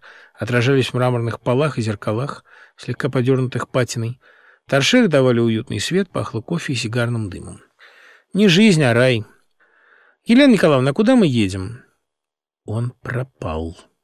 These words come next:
сказала Хелен ужасным шёпотом, как только они вошли в лифт. Двери тренькнули и сомкнулись, лифт плавно поехал. Почему-то Владик подумал, что пропал её сын, ну, тот самый, который заболел в Москве.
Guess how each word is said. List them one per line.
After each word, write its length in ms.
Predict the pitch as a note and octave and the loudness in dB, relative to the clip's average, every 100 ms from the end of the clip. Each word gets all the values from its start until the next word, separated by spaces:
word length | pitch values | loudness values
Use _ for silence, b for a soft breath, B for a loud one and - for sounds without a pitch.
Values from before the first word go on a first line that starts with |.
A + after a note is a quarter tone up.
| _ | _
сказала 460 | - - F#2+ G2 G2 | -20 -14 -10 -8 -8
Хелен 340 | - G#2+ G2 | -6 -6 -6
ужасным 360 | F#2+ G#2 G2+ G#2 | -8 -10 -10 -10
шёпотом, 400 | - D3 C#3 A#2+ | -10 -10 -10 -12
как 160 | A2+ G#2+ | -12 -12
только 220 | B2 A#2 | -10 -8
они 120 | A2+ | -6
вошли 280 | A2 - A2 | -8 -10 -12
в 40 | |
лифт. 340 | F2+ - - - b b b b _ | -14 -16 -20 -20 b b b b _
Двери 260 | - B2 A#2 | -2 0 0
тренькнули 540 | - A#2+ A2 - G2+ | -4 -6 -6 -8 -10
и 60 | G2+ | -8
сомкнулись, 600 | - G#2 - D3 D3+ - | -10 -12 -10 -8 -8 -8
лифт 220 | A#2+ - | -10 -10
плавно 340 | - A2 A2 | -8 -6 -6
поехал. 380 | G#2+ G2+ - - _ _ _ _ _ _ _ _ _ _ | -8 -10 -12 -16 _ _ _ _ _ _ _ _ _ _
Почему-то 360 | - - D#3 D#3 | -12 -8 -6 -4
Владик 260 | D3+ C#3+ | -4 -4
подумал, 320 | C3+ D#3 F3+ C#3+ | -4 -2 -2 -4
что 160 | - | -6
пропал 380 | C3 D#3 D#3+ C#3+ | -8 -6 -4 -4
её 140 | D3 | -4
сын, 300 | D#3 - C3+ F2 | -6 -6 -4 -6
ну, 100 | A2+ | -6
тот 160 | C3 | -8
самый, 260 | - D#3 B2+ | -6 -6 -6
который 240 | A#2+ A#2+ | -8 -6
заболел 300 | A2+ B2 B2 | -6 -4 -6
в 100 | A2 | -6
Москве. 420 | A#2 A#2 - F2 | -10 -10 -12 -16